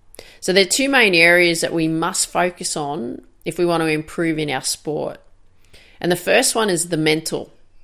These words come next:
It's the mental side. And I believe this is the most neglected area.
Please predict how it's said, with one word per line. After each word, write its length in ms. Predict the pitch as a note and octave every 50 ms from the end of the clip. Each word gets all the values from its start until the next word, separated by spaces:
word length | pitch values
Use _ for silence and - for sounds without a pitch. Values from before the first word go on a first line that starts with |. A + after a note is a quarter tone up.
| - - - - - - - - - - - - -
It's 100 | - -
the 100 | - G3
mental 400 | F#3+ F#3 F#3 F#3 - - G3+ -
side. 340 | - - C#3 A#2 - - - - - - - - - _ - - _ -
And 100 | E3+ F#3
I 80 | G3+
believe 380 | G#3+ G#3 G#3 G3 F#3 F3+ F3 F3
this 180 | F3 E3+ -
is 140 | F3 D#3 D#3+
the 80 | - D#3+
most 300 | D#3+ D3+ D#3 D3+ - -
neglected 800 | E3 E3 D#3 C#3+ D3 E3+ D#3 D#3+ E3 D#3+ - - E3 D#3 - -
area. 540 | D#3 D#3 C#3+ C#3+ C#3+ D3 C#3 B2+ - -